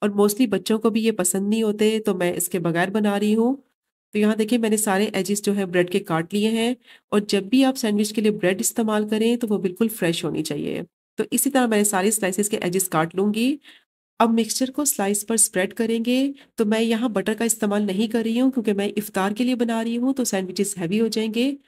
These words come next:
आप चाहें तो बटर लगाएं सबसे पहले स्लाइस पर और फिर उसके ऊपर स्प्रेड लगा लें। तो यहाँ देखिए मैंने मिक्सचर को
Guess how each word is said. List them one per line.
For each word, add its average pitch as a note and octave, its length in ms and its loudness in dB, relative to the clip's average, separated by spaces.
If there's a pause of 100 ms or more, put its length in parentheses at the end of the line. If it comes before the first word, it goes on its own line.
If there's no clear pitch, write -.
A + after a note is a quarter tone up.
(240)
आप G#3+ 200 2
चाहें C4 460 2
तो A#3 100 0
बटर F#3 240 0
लगाएं A3+ 280 0
सबसे A#3+ 300 -2
पहले A#3 220 0
स्लाइस A3 320 -2
पर C#4 160 -2
और G#3 260 -2
फिर G#3+ 140 0
उसके G#3 200 0
ऊपर G#3+ 140 0
स्प्रेड F3+ 320 0
लगा E3+ 240 0
लें। D#3+ 220 -4
तो - 680 -10
यहाँ A#3 220 4
देखिए B3+ 220 0
मैंने A3+ 240 0
मिक्सचर G#3+ 340 0
को A#3+ 160 0